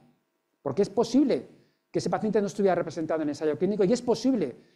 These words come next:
que el efecto del medicamento sea distinto con esa persona. Escuchar a los enfermos, que nos cuentan qué pasa después de introducir un medicamento, ¿no? Que es el singularismo causal. Considerar que todos los pacientes son distintos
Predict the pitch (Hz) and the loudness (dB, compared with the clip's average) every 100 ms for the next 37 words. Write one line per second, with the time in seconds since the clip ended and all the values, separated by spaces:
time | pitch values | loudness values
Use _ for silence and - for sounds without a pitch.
0 | _ 175 165 202 196 208 185 185 180 175 | _ 0 2 0 0 0 2 0 0 -2
1 | 190 196 208 185 - 220 196 151 147 143 | -4 -2 -2 -2 -2 -2 0 -2 -4 -6
2 | 143 127 - 120 120 - _ _ _ _ | -8 -10 -10 -14 -16 -20 _ _ _ _
3 | _ _ _ _ _ 156 - 190 247 254 | _ _ _ _ _ -4 0 2 6 6
4 | 240 208 - 196 165 127 117 - _ _ | 4 2 2 0 0 -4 -10 -20 _ _
5 | _ _ _ _ _ _ _ 190 196 185 | _ _ _ _ _ _ _ -4 -4 2
6 | 214 262 156 117 - 190 233 - 160 147 | 4 4 2 -6 -4 -2 -2 0 -2 0
7 | 165 151 147 147 147 135 135 131 123 123 | 0 0 0 -4 -2 -2 -2 -4 -6 -8
8 | 120 120 135 254 - _ _ _ _ - | -10 -8 -8 -8 -14 _ _ _ _ -4
9 | 160 - _ _ _ _ - 160 - 175 | -4 -4 _ _ _ _ -4 -2 0 2
10 | 160 156 190 180 170 151 143 131 156 139 | 2 2 2 2 0 0 -2 -2 -4 0
11 | 180 165 170 185 247 254 - 254 262 254 | 0 2 2 4 4 2 4 4 4 0
12 | 233 240 247 233 208 - 190 147 117 | -2 -2 -2 -2 -2 -2 -4 -4 -10